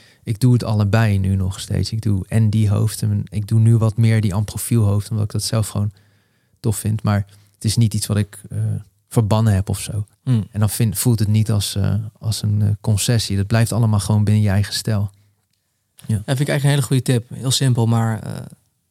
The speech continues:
Speaker 2: en die, die ga ik wel meenemen. Die, die schets, dat is toch een mooie tussenfase, denk ik.
Speaker 1: Ja.
Speaker 2: Hey, en iets anders wat jij... Ik heb dus een webshop gemaakt vorig jaar.
Speaker 1: Ja.
Speaker 2: Jij hebt die niet. Je hebt dus gekozen voor een, een galerie, volgens mij. Ik weet totaal niet hoe die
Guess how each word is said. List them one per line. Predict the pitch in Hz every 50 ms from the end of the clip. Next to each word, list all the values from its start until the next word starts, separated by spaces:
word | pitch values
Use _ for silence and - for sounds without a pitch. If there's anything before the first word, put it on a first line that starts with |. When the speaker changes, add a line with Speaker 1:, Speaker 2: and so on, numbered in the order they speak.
| - 143 147 135
Speaker 2:
en | 117 117
die, | 117 110
die | 120 135 127
ga | - 127
ik | 120
wel | 120 120
meenemen. | 120 120 123 120 113 113 110 113
Die, | 113 123 120 117
die | 123 127
schets, | 117 - - 123 110 - -
dat | - 110 -
is | - - -
toch | - 131
een | 127 127
mooie | 123 123 120 113
tussenfase, | - 135 127 - - - 120 110 107 110 113
denk | 107 - 107 117
ik. | - - - _ _ _ _
Speaker 1:
Ja. | - 139 143 - - - - - - _ _
Speaker 2:
Hey, | _ 131 135 131
en | 131 135
iets | 131 -
anders | - 147 160 156 131
wat | 135 131 127
jij... | 123 120 120 123 120 120 120 117 - _
Ik | - 139 -
heb | 120
dus | 117 117 110
een | 117
webshop | 113 117 117 - 151 139
gemaakt | - - 135 131 135 135 -
vorig | - 139 135 123 -
jaar. | - 127 131 160 180 175 -
Speaker 1:
Ja. | - 127 117 92 95 - - _ _ _ _ _ _
Speaker 2:
Jij | - 135 123
hebt | 120 113 -
die | 120 110
niet. | 107 110 143 -
Je | - 117
hebt | 110 -
dus | - 117 -
gekozen | 123 - - 117 113 110 107
voor | 110 110
een, | 110 113 - - - - -
een | 143 123 110
galerie, | - - 123 113 113 110 113 127 131
volgens | - 143 135 135 -
mij. | 139 131 135 160 175 160
Ik | - 147 -
weet | - 117
totaal | - 123 - 127 131 123
niet | 127 120
hoe | 123 117
die | 117 117 110 113